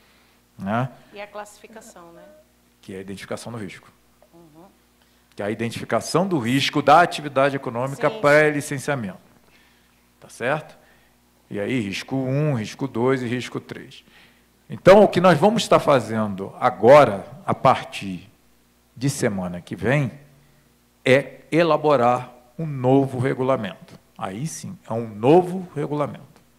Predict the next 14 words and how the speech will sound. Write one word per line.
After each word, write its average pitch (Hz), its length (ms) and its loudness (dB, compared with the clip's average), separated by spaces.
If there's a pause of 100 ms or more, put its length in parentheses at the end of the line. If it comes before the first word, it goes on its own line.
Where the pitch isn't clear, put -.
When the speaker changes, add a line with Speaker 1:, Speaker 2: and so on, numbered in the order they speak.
(2000)
Speaker 1:
Que 123 140 -6
vai 127 240 4
substituir 147 1120 -4
R 107 200 -6
D 104 140 -10
C 147 240 -6
quarenta 156 380 0
e 156 60 -6
nove, 107 360 -6 (1400)
de 107 220 -14
dois 101 220 -6
mil 92 160 -8
e 104 40 -12
treze, 117 560 -8